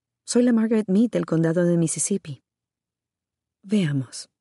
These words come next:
¿qué hay de nuevo? Nick y yo estamos actualmente enzarzados en lo que yo he dado en llamar, para mí misma, el conflicto del reloj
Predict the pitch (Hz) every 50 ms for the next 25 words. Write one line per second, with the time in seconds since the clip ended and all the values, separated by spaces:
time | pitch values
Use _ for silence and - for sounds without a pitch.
0 | _ _ _ _ _ _ _ _ - 233 220 214 202 185 180 170 143 139 139 135
1 | - - - _ _ _ _ _ _ _ _ _ _ _ _ _ _ _ _ _
2 | _ _ _ _ 233 262 277 285 - - - 277 269 233 - 160 143 147 175 226
3 | - _ - 185 - - 180 170 170 - 170 165 - - 208 220 220 208 190 180
4 | 170 - 160 156 143 135 - 139 135 - - - 160 151 151 156 151 - 175 151
5 | 139 135 - - 143 139 131 131 156 143 147 156 160 143 151 143 139 139 143 139
6 | 139 135 135 147 147 151 143 139 135 139 147 - - - _ _ _ _ _ _
7 | - 180 160 147 147 156 190 220 190 143 143 151 156 170 - _ _ _ _ _
8 | _ _ _ _ _ _ _ - 208 185 170 - 185 175 165 - - 220 233 233
9 | - - - 254 233 190 165 156 151 147 139 147 151 151 -